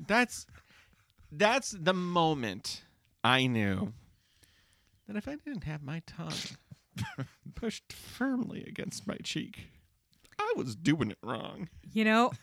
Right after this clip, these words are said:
Speaker 2: I, I don't know if you guys noticed that I picked up a hat,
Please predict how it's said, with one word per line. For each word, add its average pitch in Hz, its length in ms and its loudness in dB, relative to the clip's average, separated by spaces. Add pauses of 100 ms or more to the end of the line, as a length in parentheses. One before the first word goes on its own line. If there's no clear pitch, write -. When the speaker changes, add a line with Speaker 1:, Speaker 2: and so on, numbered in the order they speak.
Speaker 2:
I, 220 600 10 (340)
I 220 120 6
don't 226 100 10
know 226 60 8
if 208 80 4
you 226 60 4
guys 208 200 4
noticed 175 540 2
that 185 140 6
I 151 400 4 (540)
picked 220 220 0
up 185 100 2
a 139 60 2
hat, 175 380 2